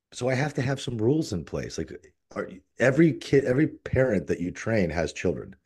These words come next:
and every one of those kids has a bedtime, a wake-up time, a schedule. They eat at the same time. They do the same things every day. But then all of a sudden, as adults, we lose that structure.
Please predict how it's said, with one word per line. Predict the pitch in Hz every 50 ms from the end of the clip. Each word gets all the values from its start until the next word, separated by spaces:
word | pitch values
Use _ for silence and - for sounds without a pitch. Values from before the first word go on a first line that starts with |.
| _ - - - _ _ -
and | 85 98
every | 113 131 135
one | 120 135 135
of | 123
those | 117 107 101 -
kids | - - 135 113 90 82
has | - - 98 95 90 87 - - _ -
a | 85
bedtime, | 80 80 101 98 90 82 - 92 80 67 64 62 - _ _ - - - - _ -
a | 87
wake-up | 90 95 104 107 104 - 87 73 -
time, | - 85 76 69 65 62 60 - _
a | - 87
schedule. | - - - 110 107 107 92 90 85 76 69 65 65 62 - - _ _ _ -
They | - 87 - -
eat | 110 113 117
at | 117 101
the | 104
same | 95 - 101 92 90 80
time. | - - 95 90 80 76
They | 76 76
do | 73 85 107 113
the | 107 95
same | - 107 95 85
things | - 95 87 82 82
every | 85 82 80 80
day. | 80 104 107 87 78 76 - - - - - _ _
But | - 101
then | 92 113 110 107 107
all | - 107 110 123
of | 120
a | 107
sudden, | - - 131 127 110
as | 92 82 87
adults, | 82 76 71 107 110 110 95 - - -
we | 90 85
lose | 82 82 101 110 110 98
that | 95 92 82 -
structure. | - - - 110 120 - - - - - -